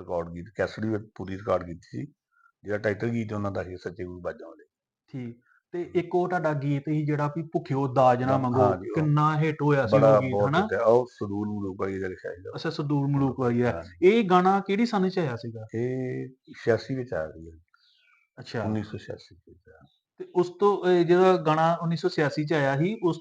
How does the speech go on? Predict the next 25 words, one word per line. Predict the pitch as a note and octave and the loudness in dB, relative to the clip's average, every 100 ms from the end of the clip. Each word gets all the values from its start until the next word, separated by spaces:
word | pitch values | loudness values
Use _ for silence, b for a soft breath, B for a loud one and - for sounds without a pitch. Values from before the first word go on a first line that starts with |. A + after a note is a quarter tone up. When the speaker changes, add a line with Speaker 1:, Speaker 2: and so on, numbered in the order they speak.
| - | 4
Speaker 2:
ਤੋਂ | F#3 F#3+ | 6 6
ਪਹਿਲੋਂ | F#3 D#3+ F3+ G3 G3+ G3+ G3+ F#3+ D#3 | 4 2 2 0 0 0 -2 -6 -2
ਕਿੰਨਾ | F3+ F3+ | 0 2
ਚਿਰ | F3+ F#3+ | 2 0
ਪਹਿਲੋਂ | F#3 F#3 G3 | 0 -2 0
ਤੁਸੀਂ | F#3 F#3 | 2 2
ਆਪਣਾ | - D#3 | 0 -2
ਸਫ਼ਰ | D3 B2+ B2+ | -2 -2 -4
ਸ਼ੁਰੂ | C#3 C#3 | -4 -4
ਕੀਤਾ | B2+ B2 | -6 -6
ਸੀ | A#2+ B2 | -4 -2
ਗਾਇਕੀ | A2+ A#2+ | -2 4
Speaker 1:
ਬਸ | D3 | 4
Speaker 2:
ਦਾ? | D3+ | 4
Speaker 1:
ਉਦੋਂ | E3 D#3+ E3 | 0 0 -2
ਕੁ | |
ਜੇ | D#3+ D#3+ | -4 -6
ਕੀਤਾ, | D3 B2+ A#2+ | -8 -2 -2
ਤਰਾਸੀ, | A#2+ - A#2 A2 - - | -2 -2 0 0 -6 -4
ਚੁਰਾਸੀ | A#2+ G#2+ A#2 | -2 -2 -6
ਦੇ | A2 | -8
ਵਿੱਚ | A2 - | -8 -8
ਲੱਗ | F2+ F#2+ A3 _ - | -8 -8 -16 _ -14
ਕੀਤਾ | F2 G2+ | -4 -4
ਜਦੋਂ | F#2+ F2+ E2+ | -2 -6 -10